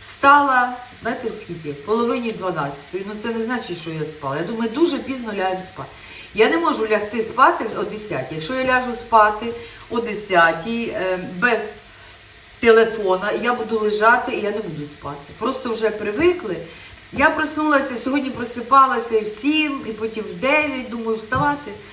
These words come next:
Потім взяла телефон, робила ролики. І вже спустилась на землю <laughs> пів дванадцятої. Зробила собі два сендвічі.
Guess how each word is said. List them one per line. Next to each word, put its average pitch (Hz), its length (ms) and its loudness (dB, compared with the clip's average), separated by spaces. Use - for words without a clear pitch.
Потім 254 280 -2
взяла 214 280 6
телефон, 196 520 -2
робила 202 400 0
ролики. 285 460 0
І 254 120 0
вже 220 460 0
спустилась 220 680 -2
на 185 140 -4
землю 226 340 0
<laughs> - 320 -18
пів 196 300 -8
дванадцятої. 143 680 -6
Зробила 226 580 4
собі 196 220 -4
два 175 400 2
сендвічі. 233 680 -2